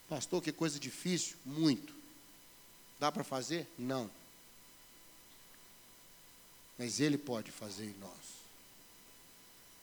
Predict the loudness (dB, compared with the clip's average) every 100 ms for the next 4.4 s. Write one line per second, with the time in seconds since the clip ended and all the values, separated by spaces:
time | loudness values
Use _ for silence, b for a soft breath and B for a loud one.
0 | -20 -20 -20 -20 -20 -8 2 4 4 2
1 | 2 2 0 -4 -12 -18 -20 -12 -2 2
2 | 4 2 4 4 4 0 0 2 2 -2
3 | -6 -4 -4 -4 -2 -2 -4 -4 -4 -4
4 | -2 -2 -2